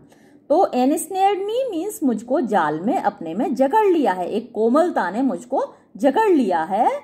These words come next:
Into ten thousand calamities, ten thousand, दसियों हजार, calamities, कष्ट, यानी वो जो कोमलता मेरे अंदर विकसित हो गई है, बार बार अपने माँ के आंसुओं को देखकर उसने मुझे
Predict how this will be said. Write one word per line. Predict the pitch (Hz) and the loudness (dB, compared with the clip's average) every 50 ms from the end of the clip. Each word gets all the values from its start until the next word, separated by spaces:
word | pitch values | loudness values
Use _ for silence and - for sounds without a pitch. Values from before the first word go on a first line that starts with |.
| - _ _ _ _ _ _ _ _ - | -12 _ _ _ _ _ _ _ _ -6
Into | 294 370 415 392 403 466 494 453 480 - - 359 | -4 -4 -4 -2 -2 -2 -2 -2 -4 -6 -2 2
ten | 330 403 453 494 480 453 - - - 262 | 2 2 2 0 -4 -6 -8 -12 -10 -4
thousand | 240 226 254 254 254 330 359 392 381 330 - - | -2 -2 -2 0 0 0 0 0 -2 -4 -6 -2
calamities, | 233 185 160 160 160 156 151 151 - - 147 143 139 - - - - - _ - | -2 -2 -2 -4 -8 -8 -10 -12 -12 -10 -8 -8 -8 -10 -12 -18 -20 -20 _ -4
ten | 254 311 370 370 359 | -2 -2 -2 -2 -2
thousand, | 330 311 302 349 392 349 233 - | -2 -2 -2 -2 -4 -6 -2 2
दसियों | 202 214 226 240 - - 349 359 359 359 359 370 370 320 247 208 | 2 0 0 0 -6 -6 -6 -4 -2 0 0 0 0 0 -4 -6
हजार, | 185 170 180 226 220 202 165 - - - - - _ _ _ - 233 | -8 -2 0 0 2 2 0 -2 -6 -12 -18 -20 _ _ _ -2 2
calamities, | 226 233 240 233 233 226 214 247 311 392 415 381 - - - _ - - | 2 2 4 2 0 -2 -2 -2 0 0 0 -2 -4 -10 -18 _ -6 -6
कष्ट, | 190 - - - - - _ - _ _ _ _ _ _ _ _ _ _ _ _ _ _ _ _ _ _ - - | -6 -6 -6 -14 -20 -20 _ -20 _ _ _ _ _ _ _ _ _ _ _ _ _ _ _ _ _ _ -10 -4
यानी | 214 220 240 269 285 277 - - - _ - | 0 2 4 4 4 2 0 -4 -12 _ -18
वो | 190 180 196 214 247 277 311 330 | -10 -6 -2 2 4 4 4 4
जो | 277 349 320 302 - | 2 0 0 0 -2
कोमलता | - - _ _ _ - 226 208 208 202 226 247 240 320 320 | -4 -8 _ _ _ -4 -2 -2 -2 -2 -4 -2 0 0 0
मेरे | 302 269 262 233 233 | 2 2 2 2 2
अंदर | 220 220 220 220 202 180 | 0 -2 0 0 -2 -2
विकसित | 165 165 175 170 - 254 254 - 415 311 - 339 | -2 -6 -8 -4 -4 -4 -2 -2 -6 -4 -2 -2
हो | 269 208 | -2 -2
गई | 196 185 175 165 156 180 | 0 -2 -4 -4 -4 -4
है, | 196 147 147 196 262 359 453 494 - - _ _ _ - | -4 -2 0 2 2 2 2 0 -4 -20 _ _ _ -4
बार | 160 208 196 185 185 185 | 0 2 2 2 2 2
बार | 185 208 240 330 403 | 2 2 4 4 4
अपने | 349 233 247 262 254 | 2 2 0 -2 -2
माँ | 240 220 202 185 202 202 | -2 -2 -4 -4 -6 -4
के | 202 | -4
आंसुओं | 190 170 165 190 - 208 208 208 | -4 -4 -4 -8 -8 -8 -8 -6
को | 202 240 220 | -6 -6 -8
देखकर | - - 170 160 160 160 - - 233 285 359 370 | -6 -6 -6 -6 -6 -8 -6 -2 0 2 2 2
उसने | 254 190 - - 214 214 240 | 0 -2 -6 -8 -6 -4 -2
मुझे | 233 202 165 147 156 202 233 311 480 539 | -2 -2 -4 -6 -4 0 0 0 0 0